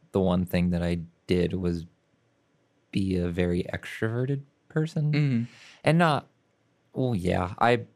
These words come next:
Speaker 1: put myself out there. I just
Speaker 2: Mm-hmm.
Speaker 1: talked to a lot of people and
Speaker 2: Yeah.
Speaker 1: thought, "Hey, I should go talk to this person, or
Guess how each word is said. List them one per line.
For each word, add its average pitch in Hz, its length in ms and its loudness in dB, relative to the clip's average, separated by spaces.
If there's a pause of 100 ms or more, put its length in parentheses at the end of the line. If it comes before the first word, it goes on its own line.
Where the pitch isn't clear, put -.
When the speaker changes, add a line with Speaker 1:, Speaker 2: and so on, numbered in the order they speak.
(120)
Speaker 1:
put - 180 2
myself 117 420 0
out 95 180 2
there. 117 380 2
I 113 120 2
just 113 300 -2
Speaker 2:
Mm-hmm. - 140 0
Speaker 1:
talked - 480 -4
to 123 140 -2
a 117 40 0
lot 117 180 2
of 123 100 -4
people 135 600 -4
and 123 120 0
Speaker 2:
Yeah. - 220 0 (720)
Speaker 1:
thought, 98 460 0 (220)
"Hey, 123 400 0
I 107 100 0
should 110 220 -6
go 107 260 -2
talk 110 240 -12
to 123 80 -8
this 131 140 -4
person, 101 420 -4
or 90 300 -6